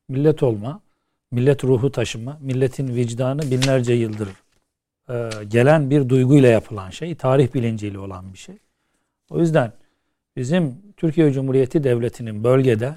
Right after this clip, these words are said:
eğer devlet sınırları artık geçişkense, misak-ı milli sınırlarındaki güvenlik bölgesine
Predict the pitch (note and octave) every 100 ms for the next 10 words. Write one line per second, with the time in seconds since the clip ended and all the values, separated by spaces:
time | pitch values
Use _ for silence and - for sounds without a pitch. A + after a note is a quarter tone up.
0 | - C3 C#3 C3 B2+ B2+ C3+ - C3+ B2+
1 | B2 A#2+ B2 - B2 B2+ A#2+ C3+ - D3+
2 | C#3+ - C#3+ E3 _ _ _ B2+ B2 -
3 | C3 - C3+ A#2+ C3+ - B2 A#2+ A#2 A2+
4 | A#2 - B2+ B2 B2 C#3 - A#2+ A2+ A2
5 | A#2+ A2